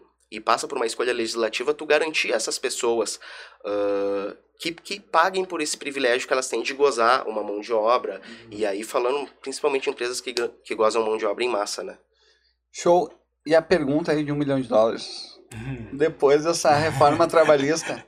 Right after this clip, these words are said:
Speaker 2: <laughs> ficou mais fácil de advogado ganhar dinheiro ou ficou pior?
Speaker 1: Eu acho que a parte, a parte técnica, ela fez um filtro,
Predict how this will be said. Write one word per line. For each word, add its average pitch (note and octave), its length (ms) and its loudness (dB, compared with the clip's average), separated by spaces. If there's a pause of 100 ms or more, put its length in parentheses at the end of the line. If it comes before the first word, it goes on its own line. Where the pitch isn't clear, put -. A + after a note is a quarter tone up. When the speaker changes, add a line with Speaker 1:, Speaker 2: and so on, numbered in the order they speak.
Speaker 2:
<laughs> - 120 -20
ficou - 220 0
mais D3 180 4
fácil C#3 180 4
de D#3+ 40 -6
advogado C#3 400 6
ganhar C3+ 120 0
dinheiro A#2+ 220 0
ou F3 60 -2
ficou F3+ 140 -4
pior? A2+ 280 0 (1600)
Speaker 1:
Eu G3+ 160 0
acho A#3+ 200 2
que A#3+ 80 4
a A3 40 2
parte, F#3+ 680 2
a B2+ 80 4
parte D3+ 400 2
técnica, D3+ 400 0
ela E3 120 4
fez D#3+ 220 -4
um F#3 80 2
filtro, E3 460 -4